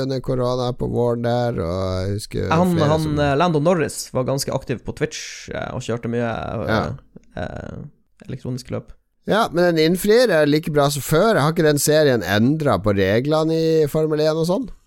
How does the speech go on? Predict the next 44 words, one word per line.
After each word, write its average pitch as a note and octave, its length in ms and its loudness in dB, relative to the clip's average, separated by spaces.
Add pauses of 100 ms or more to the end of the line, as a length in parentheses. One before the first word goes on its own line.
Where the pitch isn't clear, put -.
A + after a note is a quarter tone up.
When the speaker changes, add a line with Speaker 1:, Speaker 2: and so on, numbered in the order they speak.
(320)
Speaker 2:
Nja, A3 400 4
det G#3+ 100 4
er G#3 80 2
jo - 0 -
mer F#3+ 240 4
at D#3 80 2
det B2+ 100 -2
kom D#3 160 2
et C#3 120 0
amerikanske C#3 500 0
eiere C3+ 360 2
inn, - 160 -6 (320)
eh, - 480 -8 (420)
så - 180 -8
de B2+ 140 0
har, C#3 140 4
de F3 140 2
har C#3+ 120 4
endret A#2+ 220 -2
litt - 180 -6
på A2 100 -4
ting, A2+ 280 -4
men, A#2+ 320 -4
eh, C2+ 400 -6
Speaker 1:
Men - 20 -4
det B2+ 80 2
er D#3+ 80 2
ikke D3+ 140 -6
sånn D3 100 2
at C#3 80 -2
de C#3 80 0
har C3 100 2
litt B2+ 140 0
smalere A#2+ 560 0
biler, A#2 340 0
så G2+ 140 -4
det F#2 60 -6
skal F#2 140 -4
bli F#2 100 -2
mer G2 240 0
forbikjøringer? A2 920 0
De F#2+ 80 0
har F2+ 140 0
sånn E2+ 240 -4